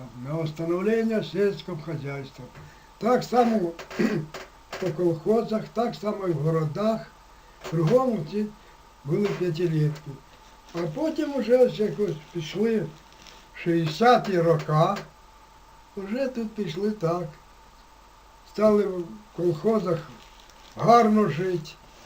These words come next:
бо платили, і деньги платили, і х-,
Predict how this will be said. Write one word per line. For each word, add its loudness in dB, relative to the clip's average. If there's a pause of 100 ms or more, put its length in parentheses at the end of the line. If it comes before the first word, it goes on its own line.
(320)
бо -6 (120)
платили, 2 (180)
і -8
деньги 4
платили, -4 (520)
і -2
х-, -8